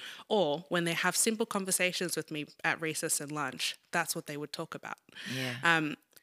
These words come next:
Speaker 1: and I think even
Speaker 2: So it's an e-, it was an easy touchstone.
Speaker 1: E-, exactly. Um, and sometimes that's just it.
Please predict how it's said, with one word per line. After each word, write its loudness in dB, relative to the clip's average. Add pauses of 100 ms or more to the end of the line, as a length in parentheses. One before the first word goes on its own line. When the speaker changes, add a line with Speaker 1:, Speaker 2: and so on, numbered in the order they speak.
(840)
Speaker 1:
and 4
I 4
think 4
even 6
Speaker 2:
So 8
it's 6
an 8
e-, 10
it 10
was 8
an 8
easy 8
touchstone. 6
Speaker 1:
E-, 10
exactly. 2 (280)
Um, 6
and 6
sometimes 4
that's 4
just 6
it. 0